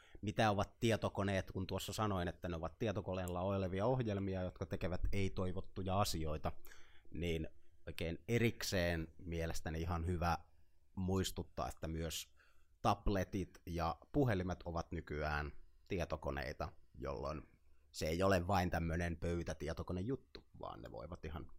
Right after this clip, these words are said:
levitä minkälaiseen tietokoneeseen tahansa. Että myös, myös syytä muistaa sitä puhelinta vaikka käyttäessä ja netissä pyöriessä, että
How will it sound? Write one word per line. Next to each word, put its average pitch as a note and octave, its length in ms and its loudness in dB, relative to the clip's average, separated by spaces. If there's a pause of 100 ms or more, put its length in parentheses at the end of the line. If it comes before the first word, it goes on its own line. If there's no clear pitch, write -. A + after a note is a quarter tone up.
levitä F#2 380 -2
minkälaiseen F2+ 680 -2
tietokoneeseen F#2+ 720 -4
tahansa. E2+ 400 -4 (1200)
Että - 140 -6
myös, G#2 480 4
myös B2 440 4
syytä A2+ 380 4
muistaa G2 680 2 (720)
sitä - 220 0
puhelinta F2+ 580 0
vaikka F2 360 -2
käyttäessä E2 800 -2 (360)
ja E2 100 -4
netissä E2+ 380 -2
pyöriessä, E2 720 -2
että - 360 -6